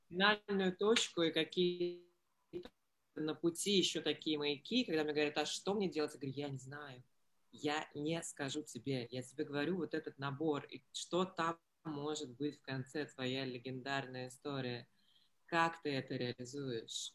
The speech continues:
это твое". И почему подсказка "кайф, не кайф", потому что когда ты делаешь то, что действительно вот, ну, в твоем генетическом коде есть,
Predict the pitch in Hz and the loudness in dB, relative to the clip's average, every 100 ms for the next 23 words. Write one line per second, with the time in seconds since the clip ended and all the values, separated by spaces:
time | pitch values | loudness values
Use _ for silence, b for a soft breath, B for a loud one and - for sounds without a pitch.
0 | - 135 131 - 139 139 135 120 - 131 | -6 -6 -8 -6 -2 -2 0 -2 -4 -8
1 | - 151 147 151 147 - 160 156 143 - | -4 -4 -2 -2 -2 2 2 2 -4 -2
2 | 151 147 - 135 - 170 233 - 151 143 | 0 0 -4 -8 -2 0 0 -4 -6 -4
3 | 139 139 - - 135 147 151 139 113 147 | -4 -6 -10 -10 -4 -2 -2 -4 -4 -2
4 | 143 131 - 120 - 120 127 - 170 165 | -2 -4 -6 -10 -12 -12 -10 0 0 0
5 | 135 123 117 113 - 131 127 - - 131 | -6 -8 -8 -10 -10 -10 -10 -12 -4 -2
6 | 143 143 135 123 120 143 143 - 139 - | 0 -2 -4 -4 -4 -6 -6 -8 -10 -8
7 | 139 135 156 147 120 120 120 170 247 - | -10 -8 -2 -2 0 -4 0 2 2 0
8 | - | -10